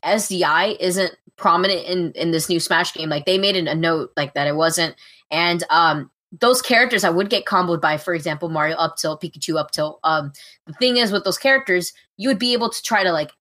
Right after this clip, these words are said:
S D I as fast as possible to get out of them. Maybe S D I down to, like, mash, just S-, S D I down and hold shield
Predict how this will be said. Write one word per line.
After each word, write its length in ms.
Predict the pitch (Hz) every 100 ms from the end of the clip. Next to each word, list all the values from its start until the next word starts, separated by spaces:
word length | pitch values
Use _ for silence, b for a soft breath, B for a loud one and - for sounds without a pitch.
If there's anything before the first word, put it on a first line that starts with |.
| -
S 240 | 214 -
D 160 | 214 220
I 180 | 185
as 160 | 165 156
fast 220 | 175 180
as 80 | -
possible 380 | - 180 214 214
to 100 | 202
get 160 | 170
out 100 | 160
of 60 | 180
them. 100 | 185
Maybe 240 | 175 170
S 140 | 170 180
D 100 | 185
I 100 | 165
down 400 | 143 165 170 190
to, 160 | 190 151
like, 280 | 156 143
mash, 480 | 165 160 175 - -
just 220 | - 185 -
S-, 220 | 220 214 208 202
S 140 | 247
D 100 | 254
I 80 | 226
down 240 | 202 240
and 100 | 196
hold 200 | 175 196
shield 400 | - 190 156 147